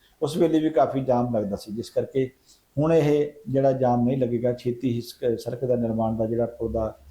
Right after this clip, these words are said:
ਜਿਹੜਾ ਕੰਮ ਆਰੰਭ ਹੋ ਜਾਵੇਗਾ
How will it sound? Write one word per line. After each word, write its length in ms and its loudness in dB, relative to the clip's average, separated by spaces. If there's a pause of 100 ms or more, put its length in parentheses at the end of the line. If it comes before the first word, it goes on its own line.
(420)
ਜਿਹੜਾ 360 0
ਕੰਮ 360 0
ਆਰੰਭ 300 0
ਹੋ 160 -4
ਜਾਵੇਗਾ 640 0